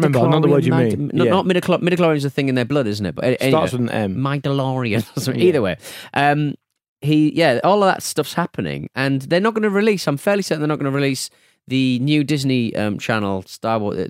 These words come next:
Speaker 2: Star Wars stuff in the U K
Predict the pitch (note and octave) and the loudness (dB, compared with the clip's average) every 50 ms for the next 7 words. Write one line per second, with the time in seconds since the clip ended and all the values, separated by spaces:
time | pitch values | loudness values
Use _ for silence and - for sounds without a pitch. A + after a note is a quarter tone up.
0 | - - - - G#2 A2+ A2+ G#2 G2 F#2+ F#2+ - - - - - - F#2+ F2+ F2+ | -8 -14 -10 -6 -4 -2 -2 -2 -2 -4 -4 -6 -10 -14 -12 -8 -6 -6 -6 -6
1 | - - - B2 B2+ B2 A#2+ A#2 G2+ - _ _ - G#2+ A2+ A#2 B2 B2 - - | -8 -8 -4 -4 -2 0 0 -2 -2 -6 _ _ -8 -4 -2 -2 -2 -2 -2 -2
2 | D3+ B2+ G#2+ E2+ D2 | -2 0 0 0 -2